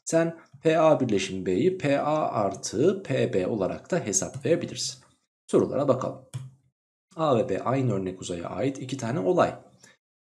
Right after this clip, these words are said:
P A'nın tümleyeni üç bölü dört, P B beş bölü on iki, A kesişim B'nin olma olasılığı da bir bölü altı ise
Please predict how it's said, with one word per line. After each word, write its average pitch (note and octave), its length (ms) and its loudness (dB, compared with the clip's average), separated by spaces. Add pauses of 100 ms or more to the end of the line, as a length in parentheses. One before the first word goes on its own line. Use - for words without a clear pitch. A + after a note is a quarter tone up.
P E3+ 180 6
A'nın A2 320 2
tümleyeni F#2 420 -4
üç - 260 -10
bölü D3+ 200 2
dört, D#3 340 -2
P A2+ 260 4
B E2 180 -6
beş B2 260 -2
bölü D3+ 120 2
on D3+ 80 0
iki, D#3 440 -4 (100)
A D3 220 2
kesişim F#2+ 520 -8
B'nin G2 340 2
olma A#2 280 4
olasılığı - 360 2
da - 140 -6
bir B2+ 180 0
bölü F#2+ 140 0
altı A#2 240 2
ise F2+ 180 -4